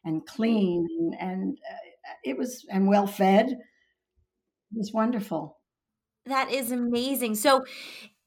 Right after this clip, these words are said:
Speaker 2: he not only kind of opened the door for you to get involved, obviously, in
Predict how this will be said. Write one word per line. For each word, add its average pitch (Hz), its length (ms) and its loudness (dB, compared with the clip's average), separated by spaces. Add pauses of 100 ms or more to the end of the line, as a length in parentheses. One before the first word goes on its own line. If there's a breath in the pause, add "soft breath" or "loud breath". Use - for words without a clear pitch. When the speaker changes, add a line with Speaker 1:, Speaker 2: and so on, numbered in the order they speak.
(360)
Speaker 2:
he 427 300 8 (120)
not 294 220 10
only 247 720 4
kind 240 180 0
of 220 120 0
opened 269 360 2
the 254 60 0
door 202 340 0
for 196 160 -10
you 175 400 -2
to 190 160 -6
get 202 240 2
involved, 175 580 2
obviously, 170 880 0
in 196 480 0